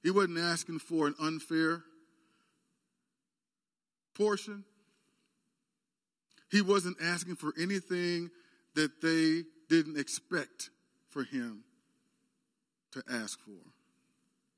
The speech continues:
But when his servants arrived to demanding the fruit on behalf of the owner that was due him, the tenants' hearts weren't right.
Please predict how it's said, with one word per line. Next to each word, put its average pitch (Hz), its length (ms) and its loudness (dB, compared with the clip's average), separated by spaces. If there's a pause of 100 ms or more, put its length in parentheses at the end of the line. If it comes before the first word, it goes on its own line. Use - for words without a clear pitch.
(1500)
But 156 160 6
when 185 120 6
his 170 220 4
servants 202 460 2
arrived 143 840 -2 (1300)
to 147 280 4 (1300)
demanding 156 720 4
the 156 120 6
fruit 170 500 4 (1200)
on 151 160 4
behalf 147 400 2
of 151 60 0
the 147 180 2
owner 135 380 4 (480)
that 143 200 4
was 135 180 4
due 165 240 4
him, 110 420 -4 (1500)
the 156 60 6
tenants' 226 380 4
hearts 233 340 -2
weren't 135 240 0
right. 208 140 -6